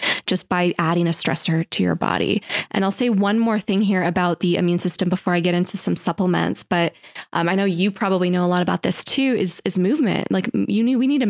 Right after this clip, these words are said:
move to have, like, a healthy immune system. Uh, there's this, a well-known study out there that has said that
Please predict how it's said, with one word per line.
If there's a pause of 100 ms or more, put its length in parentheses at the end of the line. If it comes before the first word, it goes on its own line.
(120)
move
to
have,
like,
a
healthy
immune
system. (480)
Uh,
there's
this,
a
well-known
study
out
there (100)
that
has
said
that